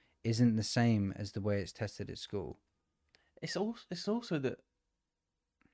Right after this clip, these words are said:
Speaker 2: the things that you learn, it's just
Speaker 1: You could
Speaker 2: they don't, they barely even help you in what you do. It's barely even, say you go in to do a job that you've learned about,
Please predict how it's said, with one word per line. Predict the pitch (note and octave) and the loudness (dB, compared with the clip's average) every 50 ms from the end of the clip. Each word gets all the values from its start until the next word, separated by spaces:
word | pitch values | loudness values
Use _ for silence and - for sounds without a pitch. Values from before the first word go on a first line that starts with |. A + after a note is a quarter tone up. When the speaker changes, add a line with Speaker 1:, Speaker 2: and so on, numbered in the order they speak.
| _ _ _ _ _ _ _ _ _ _ C4 _ _ - - - _ _ _ _ _ _ _ _ _ - | _ _ _ _ _ _ _ _ _ _ _ _ _ -18 -18 -18 _ _ _ _ _ _ _ _ _ -10
Speaker 2:
the | D#3 | -6
things | D#3 - F#3 G3+ G3 F3 | -2 0 0 2 2 0
that | E3 - | -2 -2
you | C#3+ D3 C3 | -2 0 2
learn, | C#3 E3+ D#3+ A#2+ F2+ G2 A2 B2 C3+ - _ _ _ _ _ _ _ _ _ _ _ - - _ - | 4 6 6 4 4 2 0 -2 -4 -6 _ _ _ _ _ _ _ _ _ _ _ -20 -20 _ -8
it's | - C#3+ C#3 - | -8 -8 -6 -6
just | - D3 C#3 - - _ _ _ _ C4 - _ _ _ _ - | -6 -6 -6 -8 -12 _ _ _ _ -20 -20 _ _ _ _ -2
Speaker 1:
You | B2 B2+ B2 | 0 2 4
could | - D3+ C3+ - - | 4 2 2 2 2
Speaker 2:
they | F3 F3 | 4 6
don't, | F#3 G#3+ E3+ D#3+ | 8 8 8 8
they | G3+ G#3 | 6 4
barely | - - - G#3+ A#3 B3+ B3+ A3+ G3+ | 4 6 6 8 8 8 8 6 4
even | F#3 F3 F3 E3+ | 4 2 2 2
help | D3 C3+ F3+ A3+ A#3 - - - | 2 2 2 2 0 -2 -4 -2
you | C3 A#2 A2+ A#2+ | 0 2 4 4
in | C3 C3 | 4 4
what | C3+ D3 - B2+ | 2 2 0 -2
you | C3+ C3+ | -2 0
do. | G3+ A3 F#3 - - E3+ - | 0 0 0 0 -2 -4 -6
It's | F3 F3 | -6 -4
barely | - - E3+ G#3 G#3 G3+ | 0 2 2 2 2 0
even, | E3+ D3 C#3 C#3 C3+ C3+ - - - - _ _ _ _ _ | 0 0 2 2 2 2 -2 -6 -18 -20 _ _ _ _ _
say | - - F#3 F#3+ | -4 0 2 2
you | F3+ F3 C#3+ | 2 0 0
go | - - D3+ D#3 D3+ | 2 4 4 6 6
in | C#3+ C#3+ | 4 2
to | - C#3+ | 2 0
do | C3 C3+ C3+ B2+ B2+ B2 - - | 0 2 4 4 4 4 2 0
a | B2 A#2+ | -4 -2
job | - D#3+ D3 A#2 G#2 A2 C3 E3+ - _ _ _ _ _ _ _ - | 0 2 2 4 4 2 0 -2 -4 _ _ _ _ _ _ _ -2
that | A#2+ - | 0 0
you've | A#2+ B2 A#2 B2 - _ - | 0 -2 -4 -4 -8 _ -10
learned | A#2 A#2 A#2 B2 C#3 D3+ - - | -4 2 4 6 6 6 4 2
about, | - F#2+ F2+ F#2+ A#2 D3 - | -2 -2 0 0 0 -2 -4